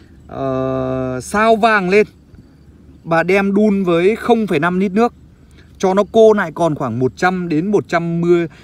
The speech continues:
một trăm năm mươi ml. Uống, à, tất cả cái chỗ nước sắc này trong một lần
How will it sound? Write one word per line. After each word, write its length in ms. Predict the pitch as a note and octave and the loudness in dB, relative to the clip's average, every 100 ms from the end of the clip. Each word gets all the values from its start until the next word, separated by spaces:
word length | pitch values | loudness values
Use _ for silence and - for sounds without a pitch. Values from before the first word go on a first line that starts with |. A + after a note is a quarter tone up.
| - | -12
một 200 | D#3 D#3 | -4 -2
trăm 200 | F3 E3+ | -2 -2
năm 120 | F3 | -2
mươi 140 | F3 E3+ | 0 -2
ml. 300 | E3 E3 F3 G#3 - - - - | -2 -2 -2 -4 -8 -20 -20 -10
Uống, 400 | - E3+ A3+ C#4 B3+ | 0 2 2 -2 -2
à, 140 | E3 | -2
tất 200 | - B3+ | -2 -4
cả 160 | A3 D3 | -2 -2
cái 100 | C3 | -4
chỗ 120 | D#3+ | -2
nước 180 | F#3 A3+ | -2 -2
sắc 140 | F#4+ | -4
này 200 | G#3 F3 - - - - | -4 -6 -8 -16 -20 -6
trong 220 | F#3+ G3 | -2 0
một 140 | E3 | 0
lần 200 | D3 F3 | 0 -2